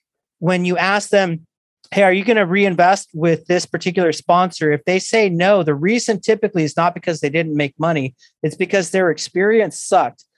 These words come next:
Somebody's got fifty thousand dollars of your money and they don't hear from you for six months. They don't know what's going on with the project. They can't log into some portal and under-, and see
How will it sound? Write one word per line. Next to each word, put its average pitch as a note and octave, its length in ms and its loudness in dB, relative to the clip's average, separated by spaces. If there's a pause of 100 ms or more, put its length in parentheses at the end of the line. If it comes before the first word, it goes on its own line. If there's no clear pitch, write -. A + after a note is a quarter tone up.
(120)
Somebody's A#3 420 2
got G#3 260 2
fifty A#3 300 2
thousand G#3 420 -2
dollars F#3 340 4
of C#3+ 140 -8
your G3 200 2
money F#3 500 0 (260)
and D#3+ 120 -2
they G#3 100 4
don't A3 200 0
hear G3 200 2
from A3 200 -2
you A#3 160 0
for F3+ 140 -8
six - 420 -4
months. G#3+ 320 -2
They F#3 120 0
don't G3 140 0
know G3+ 100 2
what's F#3+ 180 -4
going G3 240 0
on F#3+ 100 -2
with F3+ 100 -6
the - 80 -2
project. G3 560 -2 (280)
They F#3 140 2
can't G3+ 300 -2
log F3+ 300 2
into F#3 260 -2
some G3 260 -2
portal G3+ 440 2
and E3+ 140 0
under-, E3 160 -4 (140)
and D#3+ 220 -2
see G3+ 520 -2